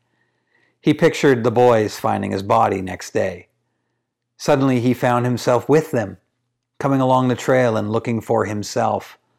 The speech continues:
And still with them, he came round a turn in the trail and found himself lying in the snow. He did not belong with himself any more, for even then he was out of himself, standing with the boys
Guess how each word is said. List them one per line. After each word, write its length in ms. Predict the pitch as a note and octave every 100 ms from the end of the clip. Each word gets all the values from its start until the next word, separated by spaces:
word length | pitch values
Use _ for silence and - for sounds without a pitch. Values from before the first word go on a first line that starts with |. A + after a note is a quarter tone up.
| _ _ _ _ -
And 160 | A#2+
still 380 | - - C#3+ C#3
with 220 | B2+ C3+
them, 360 | - A2 G2+ G2+ _ _ _ _
he 140 | -
came 320 | A#2+ - C3 B2+
round 200 | A#2+ A2+
a 40 |
turn 340 | G#2 C#3 C3
in 100 | B2
the 80 | A2+
trail 480 | G2 A2 G#2+ G#2 G#2 _ _ _
and 140 | C#3 B2+
found 340 | - C#3 C3
himself 540 | A#2+ G2+ A#2 G#2+ G#2 -
lying 340 | A2+ G#2+ G#2+
in 100 | G#2+
the 80 | G#2
snow. 500 | - A#2 G#2+ G2+ G2 _ _ _ _ _ _ _ _ _ _ _ _ _ _
He 160 | _ C3+
did 100 | B2
not 220 | C3 A#2
belong 400 | G2+ A#2 A#2+ A#2+
with 140 | A2 -
himself 580 | A2 G2+ - A2 G2+ -
any 160 | G#2
more, 460 | G2+ A2 G#2+ G2 - _ _ _ _ _
for 160 | -
even 320 | B2 C3+ A#2+ A#2
then 220 | A#2+ A2+
he 100 | A2
was 240 | G#2+ G2
out 260 | - A#2 A#2
of 120 | F#2+
himself, 560 | G2 G2+ - F#2+ - -
standing 440 | - - A2+ G#2+
with 120 | G#2 -
the 80 |
boys 520 | G2+ A2+ A2+ G#2 F#2+